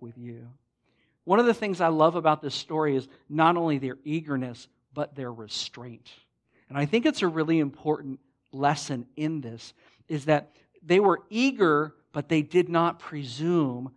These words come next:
God was in their plan. Y'all hear that? Eager, but not presuming. And so Jonathan figured out a way, and he said, "Okay, this is how we're gonna determine. I just have the faith that if they say this,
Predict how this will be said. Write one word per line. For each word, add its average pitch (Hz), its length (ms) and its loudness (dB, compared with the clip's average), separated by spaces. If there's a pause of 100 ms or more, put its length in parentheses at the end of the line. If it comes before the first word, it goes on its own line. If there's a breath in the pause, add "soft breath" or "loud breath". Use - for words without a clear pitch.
(140)
God 143 240 0
was 135 220 -6
in 131 180 -10
their 120 140 -10
plan. 110 320 -18 (1000)
Y'all 131 140 -4
hear 143 160 -2
that? 156 180 -4 (800)
Eager, 208 600 0 (360 soft breath)
but 165 200 2
not 170 380 2 (160)
presuming. 147 840 -4 (540)
And 156 120 -4
so 190 160 4
Jonathan 220 540 4
figured 202 280 2
out 185 140 6
a 180 60 2
way, 175 320 4
and 165 100 0
he 160 60 0
said, 160 240 0
"Okay, 151 300 0
this 208 220 2
is 277 120 -8
how 247 200 6
we're 247 100 0
gonna 240 140 0
determine. 214 640 2 (220 loud breath)
I 214 120 4
just 285 140 -4
have 240 160 4
the 185 100 -2
faith 208 360 0
that 180 160 4
if 175 100 0
they 196 140 0
say 175 240 0
this, 240 360 0